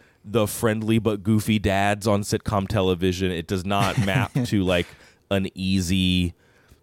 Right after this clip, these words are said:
Speaker 1: male figure in my life that I just didn't have. Um, so it, to your, like, where this question comes from relative to this book, it's interesting to read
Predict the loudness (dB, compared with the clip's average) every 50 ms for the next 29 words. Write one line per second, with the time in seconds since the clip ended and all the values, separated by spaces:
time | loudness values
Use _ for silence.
0 | _ _ -6 -4 -2 0 0 2 0 0 -2 -2 -2 -4 -2 -2 -2 -2 -2 -2
1 | -4 -4 -4 -2 -2 -2 -2 -2 0 0 -2 -2 -4 -4 -2 -2 -2 -2 -4 -6
2 | -12 _ _ -4 -4 -4 -4 -4 -6 -6 -6 -8 -10 -12 -10 -6 -4 -4 -4 -4
3 | -4 -6 -8 -8 -10 -14 -20 _ _ -20 _ _ _ _ _ -4 -2 0 0 0
4 | 0 -2 -4 -6 -10 -12 -14 -18 _ _ _ _ _ _ _ -6 -2 0 0 0
5 | 0 -2 -8 -10 -6 -4 -2 0 2 2 2 2 2 0 -2 -2 0 0 0 0
6 | -2 -8 -8 -2 0 2 2 2 2 0 -2 -6 -6 -8 -6 -8 -10 -6 -2 -2
7 | -2 -2 -2 -2 -2 0 0 0 0 0 0 -2 -2 -2 0 0 0 0 0 -2
8 | -2 -2 -4 -6 -4 -4 -4 -4 -2 -4 -4 -2 -2 0 0 0 -2 -4 -4 -2
9 | -2 -2 -2 0 2 2 4 4 4 2 0 -2